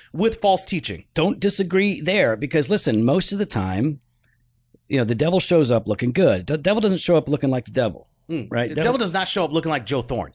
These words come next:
Speaker 2: No, 'cause
Speaker 1: Then
Speaker 2: everybody be
Speaker 1: you
Speaker 2: like,
Speaker 1: know.
Speaker 2: I'd be like, "That's a devil."
Speaker 1: That, that, that, that's
Speaker 2: That
Speaker 1: an evil goblin.
Speaker 2: That's a, that's a little, uh, well, that goblin, you know, you know,
Speaker 1: <laughs>
Speaker 2: maybe gremlin. Um, so yeah, I mean, th-, w-, we get it.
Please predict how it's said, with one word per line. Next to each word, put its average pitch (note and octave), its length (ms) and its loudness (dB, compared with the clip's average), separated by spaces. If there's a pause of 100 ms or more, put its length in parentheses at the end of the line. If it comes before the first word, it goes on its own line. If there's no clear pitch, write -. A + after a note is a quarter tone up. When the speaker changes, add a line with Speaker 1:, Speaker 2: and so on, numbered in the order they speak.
Speaker 2:
No, B2+ 360 0
'cause C3+ 100 -6
Speaker 1:
Then E3+ 120 4
Speaker 2:
everybody E3 160 6
be - 40 8
Speaker 1:
you D#3 60 8
Speaker 2:
like, C#3+ 120 6
Speaker 1:
know. D#3 280 2
Speaker 2:
I'd F#3+ 80 4
be D#3 60 6
like, C#3 200 2
"That's G3 160 2
a C3 60 -2
devil." F3+ 340 2
Speaker 1:
That, D#3 220 -2
that, E3+ 220 -2
that, G#3 280 -2
that's G#3 220 2
Speaker 2:
That F#3 80 2
Speaker 1:
an F3 40 -6
evil F#3+ 320 0
goblin. A#2+ 360 -4
Speaker 2:
That's E3 160 0
a, D3+ 80 2
that's E3+ 200 2
a E3 40 0
little, D3+ 520 0 (120)
uh, - 140 -10 (280)
well, G#3+ 260 -2 (1160)
that F#2+ 260 -2
goblin, G#2+ 440 0
you D3+ 240 2
know, C#3+ 380 4
you D#3+ 100 2
know, - 180 -2 (440)
Speaker 1:
<laughs> - 440 -10
Speaker 2:
maybe B2+ 200 -6
gremlin. B2 540 0 (600)
Um, E3+ 380 4 (260)
so - 120 -2
yeah, C#4 220 4
I F3+ 60 4
mean, F#3 140 2
th-, - 520 -12 (300)
w-, F3+ 140 -4
we F3+ 100 4
get A#2 180 0
it. - 140 -16